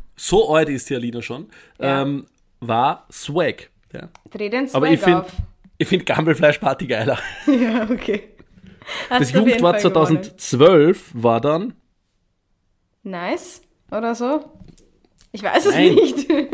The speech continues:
Speaker 2: <laughs>
Speaker 1: Nein,
Speaker 2: Mit
Speaker 1: sag
Speaker 2: dem
Speaker 1: ich auch
Speaker 2: Eis
Speaker 1: noch sehr, sehr
Speaker 2: hinten dran.
Speaker 1: oft. Ich
Speaker 2: Ich
Speaker 1: bin
Speaker 2: weiß.
Speaker 1: wirklich so in dieser Zeit hängen geblieben, ja.
Speaker 2: <laughs>
Speaker 1: Wenn ich wieder auf einer Gammelfleischparty, äh, stehe und herumschreie, Swag und zweitausendzwölf yolo.
Speaker 2: Oha!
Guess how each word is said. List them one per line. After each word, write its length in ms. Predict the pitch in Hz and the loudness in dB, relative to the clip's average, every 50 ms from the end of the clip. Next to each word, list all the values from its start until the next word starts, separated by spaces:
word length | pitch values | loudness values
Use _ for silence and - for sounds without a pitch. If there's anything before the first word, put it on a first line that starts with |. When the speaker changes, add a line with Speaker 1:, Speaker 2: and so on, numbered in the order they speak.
| 311 - - - | -6 -6 -8 -12
Speaker 2:
<laughs> 440 | 440 415 392 359 330 311 - - - | -12 -10 -10 -10 -10 -12 -14 -14 -10
Speaker 1:
Nein, 400 | 120 123 151 175 214 247 247 - _ _ _ | -6 -4 -4 -4 -4 -4 -8 -10 _ _ _
Speaker 2:
Mit 80 | - - | -4 -2
Speaker 1:
sag 60 | 151 | 0
Speaker 2:
dem 40 | - | 0
Speaker 1:
ich 80 | - | 2
auch 60 | 135 156 | 2 2
Speaker 2:
Eis 160 | 196 - 185 | 2 2 2
Speaker 1:
noch 120 | 165 143 | 2 2
sehr, 180 | 120 156 151 135 | 2 4 4 4
sehr 120 | 147 156 | 4 2
Speaker 2:
hinten 120 | - 127 139 | 4 4 2
dran. 100 | 175 262 | 2 2
Speaker 1:
oft. 120 | - - - - - - | -2 -8 -14 -20 -12 -6
Ich 60 | - 147 | -2 0
Speaker 2:
Ich 40 | 160 | 2
Speaker 1:
bin 80 | 175 151 | 2 4
Speaker 2:
weiß. 60 | 147 | 4
Speaker 1:
wirklich 220 | 196 208 214 226 | 4 2 2 2
so 80 | - 185 | 2 2
in 60 | 170 | 2
dieser 180 | 170 160 175 - | 4 2 0 2
Zeit 240 | - 165 151 175 247 | 4 4 4 4 4
hängen 160 | 185 143 127 139 | 2 2 0 -2
geblieben, 460 | 139 120 131 135 139 139 160 180 170 | -4 -4 0 2 2 2 4 4 2
ja. 160 | - 127 139 - - | 4 4 2 2 2
Speaker 2:
<laughs> 440 | - 330 - - 302 302 - 294 | 0 -2 -2 -2 -4 -6 -4 -2
Speaker 1:
Wenn 140 | - 151 160 | 0 0 2
ich 60 | 160 | 2
wieder 140 | 170 175 175 | 4 4 4
auf 60 | - | 4
einer 140 | 160 156 151 131 | 2 0 0 2
Gammelfleischparty, 1120 | 147 135 156 180 185 - - 139 135 135 - - - 131 131 131 - - 160 147 127 65 | 2 0 2 2 0 2 2 2 2 2 2 2 2 2 2 0 -2 -4 -4 -4 -4 -6
äh, 120 | - - | -8 -8
stehe 340 | - - - 139 135 147 143 | -8 -6 -4 -2 -2 -2 -2
und 120 | 113 139 131 | -2 -4 -4
herumschreie, 640 | 139 120 139 165 185 240 - - 120 117 123 139 139 - _ _ _ - | -4 -2 -2 -2 -2 -4 -4 -4 -4 -2 -2 -4 -6 -8 _ _ _ -12
Swag 600 | - - 135 131 139 143 151 175 - - - - - - | -10 -6 -2 0 0 2 2 0 -2 -4 -10 -18 -8 -2
und 440 | 156 165 202 240 277 - - _ _ _ _ _ | 0 2 2 2 0 -4 -8 _ _ _ _ _
zweitausendzwölf 680 | - 147 139 135 139 135 - 127 131 151 185 180 - - _ _ _ _ _ _ | -6 -6 -6 -4 -6 -8 -4 -2 -2 -2 -2 -4 -8 -14 _ _ _ _ _ _
yolo. 640 | 127 104 110 165 175 180 320 196 156 147 147 135 - - - - - - - - - _ - 165 - _ _ | -4 2 6 6 8 8 8 6 4 4 2 0 -4 -8 -12 -14 -18 -20 -20 -20 -14 _ -12 -12 -12 _ _
Speaker 2:
Oha! 880 | 233 240 233 262 311 302 285 - 269 247 247 208 226 208 214 190 214 | -2 0 4 4 4 4 4 2 2 2 0 0 -2 -2 -4 -6 -8